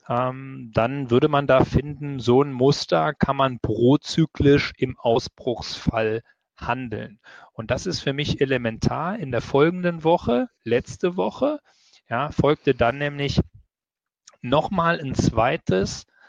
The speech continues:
marginal tieferes Tief bei neunzehn Dollar siebenundzwanzig. Ja, und, äh, dann springt für mich das Warnsystem an.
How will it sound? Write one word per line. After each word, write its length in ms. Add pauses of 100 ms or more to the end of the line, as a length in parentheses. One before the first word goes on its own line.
(220)
marginal 800
tieferes 720
Tief 400
bei 140
neunzehn 640
Dollar 360
siebenundzwanzig. 1300 (880)
Ja, 180
und, 460
äh, 280 (100)
dann 500 (240)
springt 460
für 240
mich 420
das 240
Warnsystem 1500 (100)
an. 300